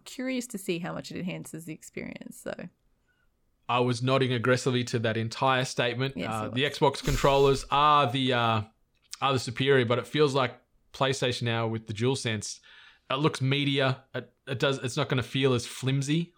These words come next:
Speaker 2: Like, that's one thing with the, uh, like, the PlayStation four controllers especially. It almost feels like you could twist it and snap it compared to
Speaker 1: That's true.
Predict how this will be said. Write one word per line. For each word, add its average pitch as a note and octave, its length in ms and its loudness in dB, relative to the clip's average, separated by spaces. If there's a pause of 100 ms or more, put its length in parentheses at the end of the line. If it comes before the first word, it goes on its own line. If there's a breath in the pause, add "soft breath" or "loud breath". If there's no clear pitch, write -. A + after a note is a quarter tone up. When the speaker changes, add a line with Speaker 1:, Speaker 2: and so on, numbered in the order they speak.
Speaker 2:
Like, A#2+ 320 -2
that's D3 240 0
one D3+ 180 0
thing C#3 240 -2
with B2+ 140 0
the, B2 180 0
uh, A#2 100 -4
like, A#2 200 -6
the A#2+ 60 -8
PlayStation B2 500 -2
four B2 220 0
controllers A#2 360 -2
especially. A#2+ 320 -4
It C3+ 60 0
almost F#3+ 260 0
feels D#3 240 2
like B2 300 2
you A2+ 60 -8
could - 320 -6 (360 loud breath)
twist D3 300 0
it B2+ 60 -4
and A2+ 100 -6
snap A#2 340 -2
it D#3+ 220 -2
compared B2 460 0
to A#2 200 2
Speaker 1:
That's A2 180 -2
true. - 320 -8